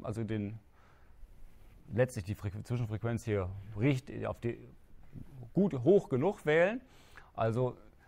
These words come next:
Sie einen ho-, weit genugen Abstand haben zwischen dem Lokaloszillator und dem eigentlichen Band, dann funktioniert das auch ganz gut.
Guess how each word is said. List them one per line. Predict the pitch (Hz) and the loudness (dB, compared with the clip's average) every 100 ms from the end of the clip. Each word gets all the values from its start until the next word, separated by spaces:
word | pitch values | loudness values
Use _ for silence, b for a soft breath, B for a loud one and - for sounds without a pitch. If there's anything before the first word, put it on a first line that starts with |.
| b - | b -6
Sie | 120 | -2
einen | 113 113 | 0 0
ho-, | 131 156 | -2 4
weit | 123 147 | 4 6
genugen | 151 147 147 127 | 2 4 4 2
Abstand | 139 - - 143 | 0 0 0 2
haben | 127 123 123 | 6 6 6
zwischen | - 120 110 | 2 -4 -2
dem | 110 | 0
Lokaloszillator | 101 - 117 139 123 - 113 113 110 | 0 2 2 2 0 -2 2 2 0
und | 101 | -4
dem | 107 | 0
eigentlichen | 101 104 104 92 92 | 2 0 -2 -4 0
Band, | 123 196 | 0 -2
dann | 180 | -6
funktioniert | 151 156 - 98 131 | -6 -10 -6 -4 -4
das | 123 | -6
auch | 87 | -10
ganz | - 87 | -10 -10
gut. | - 82 | -10 -12